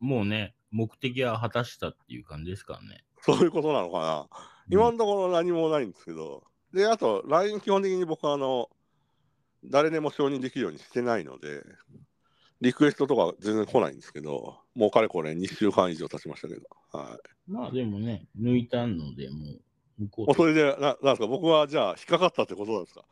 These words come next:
Speaker 1: そうです。
Speaker 2: 何も請求はされてないですけど。
Speaker 1: もう、もうそれ悪用されてますよね、どっかで。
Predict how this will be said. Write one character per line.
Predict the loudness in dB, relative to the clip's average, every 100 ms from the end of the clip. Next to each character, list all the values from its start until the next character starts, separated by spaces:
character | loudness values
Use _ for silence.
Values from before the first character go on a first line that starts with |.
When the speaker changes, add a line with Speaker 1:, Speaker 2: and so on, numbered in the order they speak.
| _
Speaker 1:
そ | 2 4
う |
で |
す。 | 4
Speaker 2:
何 |
も |
請 | 0 -4
求 | -2 0
は | 2
さ | 2
れ | 0
て | -2
な | -4
い |
で | -4
す |
け | -8
ど。 | -10 -12 _ -16 -8
Speaker 1:
も | -6
う、 |
も | -6
う | -10 _ _ _ _
そ | -8
れ | -6
悪 | -4 0
用 | 0
さ | 0 -2
れ |
て | -4
ま | -4 -6
す | -8
よ | _
ね、 | -20 _
ど | -20
っ |
か | -20 -20
で。 | _